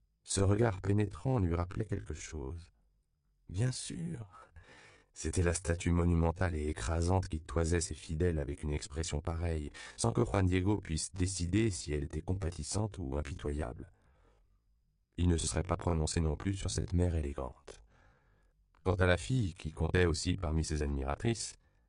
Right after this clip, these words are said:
elle lui parut plutôt plus facile à situer. « Je vous aurais reconnu dans le noir. Il aurait suffi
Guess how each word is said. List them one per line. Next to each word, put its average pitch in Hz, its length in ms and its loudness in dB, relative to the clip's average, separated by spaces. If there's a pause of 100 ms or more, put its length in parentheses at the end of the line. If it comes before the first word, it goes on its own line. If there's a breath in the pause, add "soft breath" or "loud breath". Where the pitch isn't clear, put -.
(400)
elle 98 100 6
lui 117 100 2
parut 120 280 2
plutôt 117 300 0
plus - 160 -2
facile 113 360 0
à 101 40 2
situer. « 87 440 -4 (1120)
Je 98 60 4
vous 101 180 6
aurais 110 140 6
reconnu 127 320 6
dans 120 160 8
le 113 60 8
noir. 104 520 4 (840)
Il 113 100 4
aurait 110 220 6
suffi 117 360 0